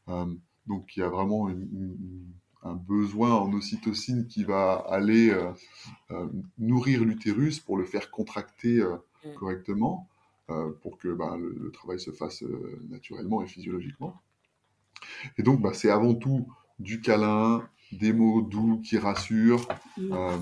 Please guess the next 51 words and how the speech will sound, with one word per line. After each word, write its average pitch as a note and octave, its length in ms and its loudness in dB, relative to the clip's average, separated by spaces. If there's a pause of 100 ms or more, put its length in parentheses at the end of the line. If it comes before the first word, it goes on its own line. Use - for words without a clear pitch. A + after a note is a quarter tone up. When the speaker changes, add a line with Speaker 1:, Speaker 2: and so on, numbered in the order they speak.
(420)
Speaker 1:
des G#2 220 4
massages, G#2+ 640 6
euh, F#2+ 260 2
en F#2 100 -2
bas F#2 100 0
du F#2 140 -4
dos G#2 220 4 (100)
pour F#2 180 -4
détendre G2+ 640 4
le G2 120 0
bassin. G#2 600 0 (500)
Euh, E2+ 200 -6 (1700)
c'est, - 260 -8
c'est - 120 -6
avant F2+ 200 -4
tout - 120 -12
cela, E2+ 320 -4
voilà. - 240 -6 (380)
Et, G3 140 0
euh, G3 40 0
Speaker 2:
Par F3+ 140 6
le F3+ 120 2
Speaker 1:
donc, - 80 -6
Speaker 2:
toucher, G3 420 0
Speaker 1:
savoir F#3+ 240 4
Speaker 2:
ouais, D#3+ 260 -2
c'est E3 120 -14
ça. D#3 280 -10 (140)
Speaker 3:
Mm. A#3 140 10
Speaker 2:
Mm. A3+ 220 6
Speaker 1:
Ouais, G#2 180 0
et - 260 -12
savoir G#2 320 2
proposer G#2 520 0
donc G#2 180 -2
des G2+ 100 0
choses G#2 300 0
différentes G#2+ 540 0
aussi, A2 220 -2
puisqu'au - 260 -10
bout G2 100 -4
d'un F#2+ 80 -2
moment, G#2 180 0
le G2 80 0
massage F#2+ 380 -6
ne F#2+ 80 -6
suffit G2 320 -6
plus. A2+ 240 4
Donc, G2 240 -4
euh, G2 60 -10
Speaker 2:
Mm. - 140 -16